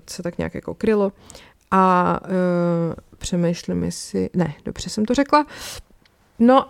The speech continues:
a, eh, samozřejmě, že opět tam byla královská rodina prostě, která, eh, z toho nebyla nadšená a,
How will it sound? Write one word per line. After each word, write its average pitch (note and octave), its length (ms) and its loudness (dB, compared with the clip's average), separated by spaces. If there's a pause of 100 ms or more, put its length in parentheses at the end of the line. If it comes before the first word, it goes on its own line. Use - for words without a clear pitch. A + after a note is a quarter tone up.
(100)
a, G3+ 520 4 (100)
eh, F#3+ 760 2
samozřejmě, G#3 680 4
že G3 520 4
opět F#3 640 2 (100)
tam F3+ 400 0
byla F3 300 0
královská F3 520 0
rodina F3 400 2
prostě, F3+ 520 -4
která, F3+ 500 -4 (580)
eh, F#3+ 260 -2
z - 80 -12
toho G3 180 2
nebyla G3 300 2
nadšená G3+ 640 -4 (120)
a, G3+ 520 -2